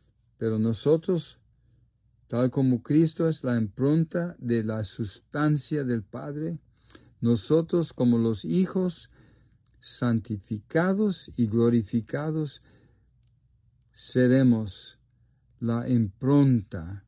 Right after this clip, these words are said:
de su sustancia. Vamos a expresar su gloria por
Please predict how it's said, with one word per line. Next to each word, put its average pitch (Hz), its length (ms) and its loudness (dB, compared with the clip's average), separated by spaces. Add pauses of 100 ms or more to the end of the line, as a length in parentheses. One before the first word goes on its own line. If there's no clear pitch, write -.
(100)
de 113 320 2
su 127 400 2
sustancia. 101 1160 -6 (800)
Vamos 143 400 2
a 135 60 2
expresar 127 1040 -2
su 123 220 -2
gloria 135 560 -2
por 113 280 -4